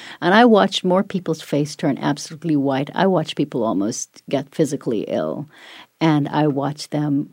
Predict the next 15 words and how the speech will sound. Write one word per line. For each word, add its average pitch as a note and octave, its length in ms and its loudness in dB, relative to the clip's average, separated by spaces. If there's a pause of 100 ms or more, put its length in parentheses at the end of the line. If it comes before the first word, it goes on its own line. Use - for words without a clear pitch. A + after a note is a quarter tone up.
(160)
circle G3 360 -2
the F#3+ 80 0
wagons. D3 720 -2 (120)
And, C#3+ 520 -2 (480)
and C#3 100 0
I'm G#3+ 100 6
talking F#3+ 300 0
about C#3 220 0
major D3 280 0
chemical E3 400 -4
companies, G#3 800 0 (420)
major D3+ 800 0
energy F#3+ 340 2
companies, F#3 800 0 (380)
and F#3+ 520 0